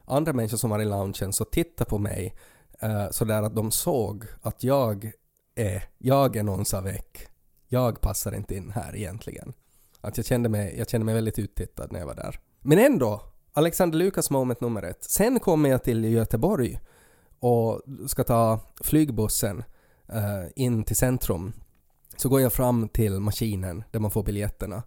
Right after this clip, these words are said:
Och så börjar jag säga att ja, ja, jag ska kruxa i det där och kruxa i det där och kruxa i det där. Och sen när jag ska betala så tittar jag ner mot, mot det här hålet där biljetten kommer ut. Och så ser jag att det är någonting där.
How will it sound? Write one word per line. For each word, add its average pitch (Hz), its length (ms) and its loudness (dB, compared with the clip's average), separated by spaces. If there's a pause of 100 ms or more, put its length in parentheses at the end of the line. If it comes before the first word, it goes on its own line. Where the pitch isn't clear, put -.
(440)
Och - 160 -2
så 113 120 2
börjar 101 220 0
jag 95 120 -4
säga 95 160 -2
att - 120 -10
ja, 135 480 -2
ja, 117 400 -4
jag 104 100 -6
ska 101 280 -8
kruxa - 380 -4
i 98 60 -6
det 98 80 -10
där 95 220 -6
och 92 80 -10
kruxa 101 300 -8
i 95 40 -8
det 98 80 -10
där 95 240 -10
och - 80 -14
kruxa - 260 -12
i 90 40 -10
det 110 80 -12
där. 202 220 -4 (300)
Och - 220 -6
sen 165 160 2
när 190 60 0
jag 156 100 0
ska - 120 -6
betala 139 520 -2
så - 140 -2
tittar - 380 -2
jag 113 240 0 (220)
ner 131 500 0
mot, 117 460 -2
mot 120 220 0
det 120 60 0
här 110 140 2
hålet 123 600 -2
där 104 340 -6
biljetten 120 460 -4
kommer 101 220 -4
ut. - 300 -10 (320)
Och 117 120 -4
så 120 100 -2
ser 170 160 2
jag 131 100 2
att 113 120 -2
det 117 100 0
är 202 100 -2
någonting 113 460 -2
där. - 280 -10